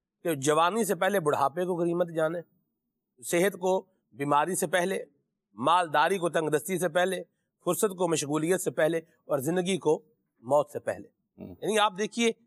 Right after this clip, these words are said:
Speaker 1: اس ایک فرمان کے اندر ہر شے نبی کریم صلی اللہ علیہ وسلم نے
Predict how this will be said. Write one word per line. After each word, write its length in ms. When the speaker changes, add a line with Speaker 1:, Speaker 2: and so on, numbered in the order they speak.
Speaker 1:
اس 140
ایک 320
فرمان 440
کے 120
اندر 120
ہر 180
شے 280
نبی 260
کریم 260
صلی 320
اللہ 200
علیہ 340
وسلم 320
نے 200